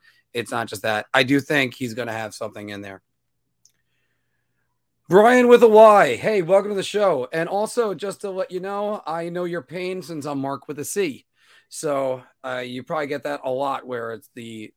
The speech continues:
the people putting in I's for you. Islanders have Wild as a D-man who skates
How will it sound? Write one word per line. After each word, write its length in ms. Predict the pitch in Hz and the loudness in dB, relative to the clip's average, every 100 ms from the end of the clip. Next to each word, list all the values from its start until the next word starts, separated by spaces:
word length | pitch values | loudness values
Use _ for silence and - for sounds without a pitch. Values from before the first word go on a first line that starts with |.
| _ 123 | _ -14
the 260 | 113 107 _ | -14 -16 _
people 220 | 131 120 | -12 -10
putting 220 | 104 120 113 | -8 -6 -6
in 120 | 113 127 | -6 -2
I's 300 | 120 123 - | 0 -2 -6
for 180 | 123 | -8
you. 140 | 107 101 _ _ - - | -8 -10 _ _ -8 2
Islanders 380 | 220 277 247 180 | 4 4 4 4
have 140 | 180 | 4
Wild 500 | 147 180 220 233 233 | 6 8 8 8 4
as 200 | 180 180 | 2 2
a 60 | 170 | 0
D-man 760 | 135 185 220 226 233 233 233 - _ _ - | -4 -4 -4 -4 -4 -4 -6 -10 _ _ -10
who 100 | 156 | -8
skates 720 | - - 208 208 - - - | -6 2 2 2 -4 -10 -14